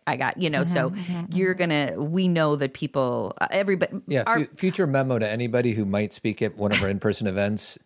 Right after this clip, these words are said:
Speaker 3: you're gonna decide what
Speaker 1: Yeah,
Speaker 3: you talk about.
Speaker 1: because it's your expertise. Like, that's why you're here. And most of the people listen to Zen Parenting, I would say ninety percent know your work 'cause they follow you, they love you.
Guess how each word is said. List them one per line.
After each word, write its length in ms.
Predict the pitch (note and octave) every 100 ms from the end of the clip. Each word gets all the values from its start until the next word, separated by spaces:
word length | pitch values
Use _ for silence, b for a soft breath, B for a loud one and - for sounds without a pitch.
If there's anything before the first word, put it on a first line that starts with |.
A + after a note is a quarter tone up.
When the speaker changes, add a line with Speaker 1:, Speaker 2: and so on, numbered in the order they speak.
| - F2
Speaker 3:
you're 260 | G2+ G2+ G#2
gonna 220 | G2 F#2+
decide 480 | F2 - F#2 E2+ E2
what 160 | F#2+ F#3
Speaker 1:
Yeah, 100 | A2+
Speaker 3:
you 60 |
talk 220 | - F2
about. 40 | F3
Speaker 1:
because 380 | A#3 - A3+ B3
it's 200 | A3+ G#3
your 180 | G3+ E3+
expertise. 640 | - - D3+ G3 - -
Like, 160 | C#3 C3
that's 180 | D3+ -
why 80 | D#3
you're 100 | D#3
here. 160 | F3+ -
And 280 | A3 G3 F3+ B B E3+
most 400 | G3 A3+ A#3+ -
of 140 | F#3+
the 80 | F3
people 260 | F3+ D#3
listen 220 | D#3 - D3+
to 60 |
Zen 180 | D3 C#3+
Parenting, 520 | C#3+ C#3 E3 C3 C3 -
I 80 | C#3+
would 160 | C3+
say 140 | C#3+ C#3
ninety 320 | C#3 C#3+ D3
percent 320 | - C3+ F#2+
know 100 | C#3
your 160 | C3+ B2
work 240 | C3+ C3
'cause 140 | D3+
they 100 | -
follow 380 | - - C#3+ B2
you, 240 | B2 A#2+ A#2+
they 180 | C3
love 320 | B2+ C3 C3 C3+
you. 220 | C3